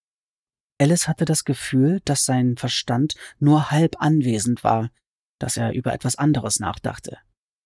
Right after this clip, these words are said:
„Jemand anderen“, dachte sie. „Jenny.“ „Führt dieser Tunnel zu Grinse?“, fragte Alice.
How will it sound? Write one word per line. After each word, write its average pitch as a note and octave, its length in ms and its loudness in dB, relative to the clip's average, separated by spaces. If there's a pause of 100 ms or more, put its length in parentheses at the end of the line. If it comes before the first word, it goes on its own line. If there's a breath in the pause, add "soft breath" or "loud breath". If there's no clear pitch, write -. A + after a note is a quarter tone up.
(960)
„Jemand C3+ 540 0
anderen“, A2 540 -10 (580)
dachte - 360 -12
sie. - 240 -16 (1400)
„Jenny.“ A#2+ 440 -4 (2500)
„Führt G#3 320 4
dieser G3 260 4
Tunnel G#3 300 4
zu G#3+ 140 0
Grinse?“, E3+ 560 4 (600)
fragte - 400 -8
Alice. - 380 -8